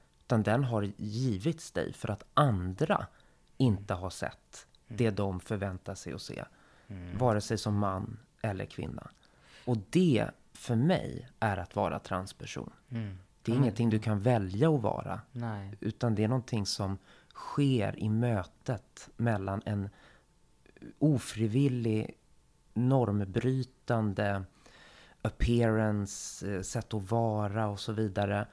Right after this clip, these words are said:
Speaker 2: Mm.
Speaker 1: i mötet då med det omkringliggande samhället,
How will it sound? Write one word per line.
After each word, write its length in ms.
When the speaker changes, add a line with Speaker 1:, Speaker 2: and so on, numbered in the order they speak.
Speaker 2:
Mm. 180
Speaker 1:
i 140
mötet 500
då 260
med 400
det 120
omkringliggande 720
samhället, 1300